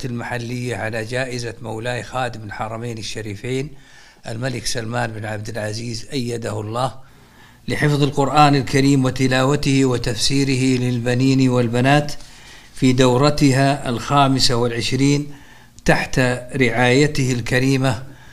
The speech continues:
أيده الله وأدام وجوده. ويسعدني بهذه المناسبة أن نهنئ أبنائي وبناتي الذين وصلوا لهذه المرحلة من المسابقة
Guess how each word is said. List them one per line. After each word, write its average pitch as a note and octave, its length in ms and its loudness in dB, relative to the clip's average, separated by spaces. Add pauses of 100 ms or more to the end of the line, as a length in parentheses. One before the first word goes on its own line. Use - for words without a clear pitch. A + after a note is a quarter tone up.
(240)
أيده C3 480 2
الله A#2+ 400 -2 (280)
وأدام B2 440 0
وجوده. A#2 600 0 (1700)
ويسعدني D#3+ 680 6
بهذه D#3 480 6
المناسبة C#3+ 920 4
أن C#3 60 2
نهنئ C#3 580 2
أبنائي C#3 460 2
وبناتي C3+ 560 2
الذين C3+ 440 2
وصلوا C3+ 560 2
لهذه C3 500 2
المرحلة B2 600 0 (1300)
من A#2+ 160 0
المسابقة C3+ 920 4